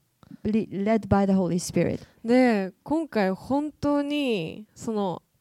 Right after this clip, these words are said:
Speaker 2: 飽きるとかじゃなくて、もっと聞きたいっていう願いが起きました。
Speaker 1: And this time, after hearing all these messages, I was more hungry and I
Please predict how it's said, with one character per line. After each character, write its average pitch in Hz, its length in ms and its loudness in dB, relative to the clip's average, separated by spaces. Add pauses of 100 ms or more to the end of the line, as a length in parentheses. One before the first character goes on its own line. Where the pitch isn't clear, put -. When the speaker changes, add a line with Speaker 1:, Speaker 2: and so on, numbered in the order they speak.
Speaker 2:
飽 220 140 -4
き - 180 -2
る 302 140 2
と 214 140 2
か 185 100 2
じ 180 80 0
ゃ 180 60 0
な 190 100 0
く - 80 -12
て、 180 220 -2
も 214 160 2
っ - 20 -6
と - 160 -2
聞 - 180 -8
き 208 140 -8
た 254 180 4
い 240 60 4
っ 220 60 -2
て - 160 -8
い 170 100 -2
う 170 40 -2
願 185 280 2
い 170 60 -2
が 147 160 -4
起 175 140 -14
き 175 40 -10
ま 165 160 -4
し - 80 -16
た。 - 140 -14 (160)
Speaker 1:
And 220 180 0
this 247 160 2
time, 233 200 4
after 208 300 2
hearing 220 460 2
all 214 140 2
these 226 200 0
messages, 208 560 0
I 190 220 2
was 202 320 2
more 202 260 4
hungry 240 680 4
and 202 200 2
I 196 100 4